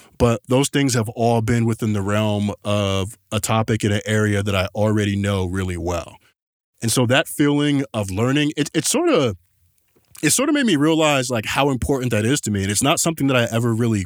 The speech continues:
consciously thought about before, like, the, the value of, of consistently learning. And I know for some people, they're, they're comfortable doing the same thing every day. And I totally respect and get that. But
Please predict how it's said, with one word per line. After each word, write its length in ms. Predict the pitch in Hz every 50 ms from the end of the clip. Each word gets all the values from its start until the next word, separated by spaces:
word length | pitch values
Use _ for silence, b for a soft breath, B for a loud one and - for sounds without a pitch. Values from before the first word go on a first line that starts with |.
| - -
consciously 480 | - - 123 123 - - 110 - 113
thought 220 | 95 - 110 131 139
about 240 | 107 101 95 95 -
before, 380 | 82 - - 101 95 90 87
like, 180 | 90 90 87 87
the, 80 | -
the 120 | 82 98 104
value 420 | 92 107 113 117 113 113 113 110
of, 100 | 101 -
of 180 | - 104 107 -
consistently 560 | - 104 - - 127 113 - 113 104 101 101
learning. 360 | 95 98 113 127 120 101 98
And 80 | 95 98
I 20 |
know 140 | 113 131 131
for 100 | - 127
some 200 | - - 135 147
people, 280 | - 127 117 - 113 107
they're, 240 | 110 113 113 110
they're 180 | 104 - 127 120
comfortable 360 | 117 - 156 160 - 156 147
doing 220 | 135 143 165 170 139
the 60 | 110
same 200 | - 101 92 90
thing 180 | - - 71
every 160 | 73 - 76 80
day. 240 | - - - - - _ _ -
And 100 | 80 95
I 60 | 95
totally 280 | - 123 120 113 113
respect 420 | 107 107 104 - - 117 110 104 -
and 100 | 95 90
get 180 | 120 123 120 -
that. 240 | 90 85 80 78 B B B B B B B B B B B B 117
But 260 | 117 120 113 113